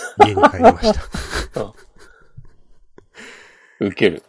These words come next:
Speaker 1: ということがありました。
Speaker 2: いや、いいですね。
Speaker 1: いい、いいのかわからんけど。
Speaker 2: 哀愁を感じる、
Speaker 1: うん。
Speaker 2: 両エピソードですよ。
Speaker 1: うん。
Speaker 2: へえ。
Speaker 1: いや、そう、そう考えるとね、前好きだったところは、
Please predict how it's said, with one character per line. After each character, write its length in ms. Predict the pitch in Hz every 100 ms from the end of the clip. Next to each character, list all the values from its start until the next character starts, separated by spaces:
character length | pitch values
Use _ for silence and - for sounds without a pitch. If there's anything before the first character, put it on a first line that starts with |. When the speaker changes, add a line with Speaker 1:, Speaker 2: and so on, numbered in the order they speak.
| _ _ _ _
Speaker 1:
と 100 | 160
い 140 | 147
う 40 | 175
こ 140 | 151
と 100 | 135
が 120 | 110
あ 40 | 90
り 100 | 87
ま 120 | 87
し 100 | -
た。 80 | -
Speaker 2:
い 40 |
や、 160 | 104 95
い 140 | 113
い 20 | 98
で 80 |
す 180 | 80 -
ね。 140 | 73 62 - _ _ - -
Speaker 1:
い 60 |
い、 40 | 156 - - 135
い 0 | 147
い 20 |
の 120 | 127
か 180 | - -
わ 60 |
か 220 | 127 - 160
ら 60 |
ん 20 | - -
け 160 | -
ど。 100 | 156 - - - - - - - - - - -
Speaker 2:
哀 220 | 95 98
愁 760 | 95 - 104 98 95 92 92 - -
を 260 | 107 87 - -
感 300 | - 95 92
じ 120 | 90
る、 180 | 87 87
Speaker 1:
う 20 |
ん。 560 | 95 95 92 87 85 - _
Speaker 2:
両 320 | 101 113 104
エ 80 | 107
ピ 100 | -
ソ 140 | - 76
ー 20 |
ド 60 | -
で 40 |
す 140 | - -
よ。 40 | - - _ _ _ _ _
Speaker 1:
う 80 | 98
ん。 720 | 101 104 104 98 92 95 98 98
Speaker 2:
へ 100 | 143
え。 40 |
Speaker 1:
い 20 |
や、 100 | 147
そ 160 | - 196
う、 120 | 208
そ 160 | - 277
う 60 |
考 260 | 285 285 285
え 60 | 240
る 80 |
と 100 | 147
ね、 120 | 127 113
前 300 | 131 160 190
好 220 | - -
き 120 | 214
だ 100 | 175
っ 80 | -
た 140 | 117
と 120 | 113 104
こ 100 | 127
ろ 80 |
は、 140 | 127